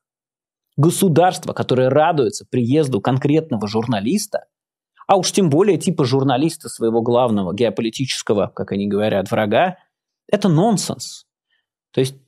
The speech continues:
в чём ваш успех? Почему вы так рады просто приезду журналиста? Причём журналиста для России следующего уровня. Это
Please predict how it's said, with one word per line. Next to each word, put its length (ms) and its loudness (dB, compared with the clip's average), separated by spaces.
в 80 -12
чём 360 2
ваш 200 2
успех? 600 -2
Почему 400 2
вы 100 4
так 220 0
рады 320 2
просто 360 -2
приезду 440 -2
журналиста? 640 -2
Причём 240 2
журналиста 600 2
для 200 2
России 540 2
следующего 560 2
уровня. 260 2
Это 160 2